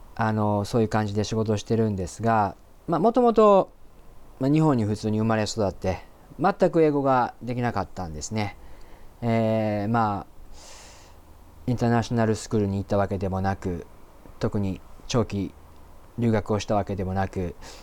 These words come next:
まあ、もっと言うと、高校の時の成績は、えー、ずっと赤点だったわけですね。まあ、本当に、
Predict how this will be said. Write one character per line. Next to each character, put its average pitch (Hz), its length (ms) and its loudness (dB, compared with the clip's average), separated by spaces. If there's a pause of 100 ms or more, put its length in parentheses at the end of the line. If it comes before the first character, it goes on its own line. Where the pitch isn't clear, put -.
(180)
ま 147 340 2
あ、 - 160 -8
も 151 60 2
っ 151 40 0
と 123 120 2
言 107 80 4
う - 20 -8
と、 98 320 0 (640)
高 156 180 2
校 160 140 4
の 156 140 2
時 160 220 0
の 113 80 0
成 110 160 -2
績 113 260 -2
は、 101 240 2 (1000)
え 107 440 2
ー、 - 20 -2
ず 110 120 -4
っ - 20 -8
と 104 100 0
赤 104 180 -2
点 123 140 -2
だ 117 80 2
っ 92 40 0
た 87 100 -8
わ 87 80 -6
け 92 100 -8
で 90 100 -6
す - 120 -8
ね。 110 260 -2 (140)
ま 110 120 -4
あ、 - 40 0
本 120 160 0
当 120 140 2
に、 117 200 0